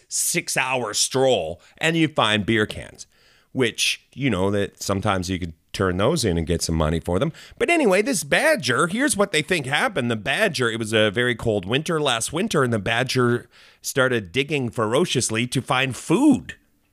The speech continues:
and dug up these coins, these rare, uh, Roman coins, and they weren't delicious, so the badger did not eat them, luckily.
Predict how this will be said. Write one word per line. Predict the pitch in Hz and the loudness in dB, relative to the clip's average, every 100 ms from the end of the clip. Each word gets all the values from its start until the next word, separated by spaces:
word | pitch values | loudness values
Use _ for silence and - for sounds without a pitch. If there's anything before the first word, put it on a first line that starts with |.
| _ _ _ _ | _ _ _ _
and | 143 151 147 - _ - | -2 0 -2 -4 _ -6
dug | 131 139 | -2 0
up | 170 180 151 | 0 -2 -2
these | 185 160 | 0 0
coins, | - - 165 311 127 95 - | -2 -4 0 2 2 0 -2
these | 123 104 | -2 -2
rare, | 95 131 143 151 151 147 | 0 2 4 2 2 0
uh, | 135 135 | 0 0
Roman | 127 147 165 151 | 0 0 2 -2
coins, | - 143 214 175 170 | -2 0 2 2 2
and | 147 120 - - - - - | 0 0 -4 -14 -20 -12 -4
they | 127 | -2
weren't | 143 160 151 | -2 -4 0
delicious, | 147 185 247 180 196 | 0 2 0 -2 0
so | 180 | -2
the | 147 | 0
badger | 143 165 156 | 2 0 0
did | 123 147 | -2 0
not | 156 160 139 | 2 0 0
eat | 196 226 | -4 -2
them, | - 113 | -2 0
luckily. | 110 110 123 139 220 | -2 -2 0 0 0